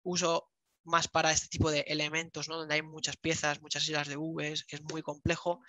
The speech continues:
eh, suelo utilizar el, el V-Layout, ¿vale? El V-Layout es un programa bastante potente, es un poco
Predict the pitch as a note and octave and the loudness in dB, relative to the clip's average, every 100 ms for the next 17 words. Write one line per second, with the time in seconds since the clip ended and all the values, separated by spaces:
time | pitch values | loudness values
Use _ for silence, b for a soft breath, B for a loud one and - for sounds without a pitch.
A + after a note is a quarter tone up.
0 | B B B - D3+ D3 E3+ E3+ D#3+ E3 | B B B 0 2 4 2 -2 0 2
1 | E3+ - - C#3+ D3+ C#3+ C3+ C3 B2+ - | 2 2 -4 -2 0 0 0 -2 -6 -6
2 | C3+ D#3+ D#3 C#3+ D3+ D3+ D3+ D3+ D3 - | -2 -2 -4 -4 0 2 2 2 -2 -2
3 | D3+ D3+ D3+ D3+ D3+ D3+ D3 - D3 D3 | 0 2 2 4 4 4 4 -2 -6 -8
4 | C#3+ E3+ E3+ E3+ E3 E3 E3+ D#3+ D#3+ D#3 | -4 -2 2 0 0 -6 -4 -4 0 2
5 | D#3 D3+ D3+ D3 | 2 2 0 -2